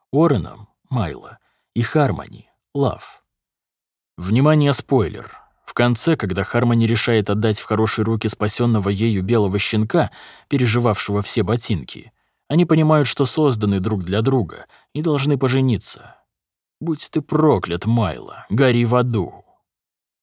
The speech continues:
В самолёте Лав спрашивает моё мнение о сценарии. Я знаю, что мой отзыв ей не понравится, поэтому вместо ответа интересуюсь, когда Майло его написал.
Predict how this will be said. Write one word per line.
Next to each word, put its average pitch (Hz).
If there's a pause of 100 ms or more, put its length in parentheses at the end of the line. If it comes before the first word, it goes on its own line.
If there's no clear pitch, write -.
(520)
В -
самолёте 139 (220)
Лав 151
спрашивает 135
моё 127
мнение 123
о 120
сценарии. - (640)
Я 147
знаю, 160
что -
мой 117
отзыв 131
ей 131
не 127
понравится, 127
поэтому 147
вместо 127
ответа 151
интересуюсь, 123 (300)
когда 170
Майло 117
его 95
написал. 107